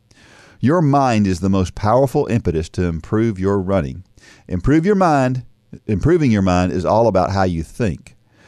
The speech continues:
There's nothing you can do to change that. Change your mind, change your running. Number four, the next best way to improve your running is by doing it.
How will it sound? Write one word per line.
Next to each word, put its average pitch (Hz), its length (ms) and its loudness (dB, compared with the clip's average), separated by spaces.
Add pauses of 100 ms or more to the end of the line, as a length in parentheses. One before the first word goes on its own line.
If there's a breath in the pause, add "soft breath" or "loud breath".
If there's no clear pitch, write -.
(240 soft breath)
There's 101 180 -4
nothing 202 240 -2
you 156 120 -2
can 90 340 -2
do 82 540 0
to 85 100 -4
change 78 340 -4
that. 78 320 -2 (540)
Change 95 280 0
your 90 100 0
mind, 135 440 -2 (460)
change 87 320 -4
your 76 80 -6
running. 76 380 -4 (1300 soft breath)
Number 135 240 2
four, 160 420 2 (300)
the 104 100 0
next 131 400 0
best - 280 0
way 120 200 2
to 110 160 2
improve 127 440 2
your 135 160 2
running 113 360 0
is 95 220 -2
by 98 320 0
doing 85 800 -2
it. - 360 -8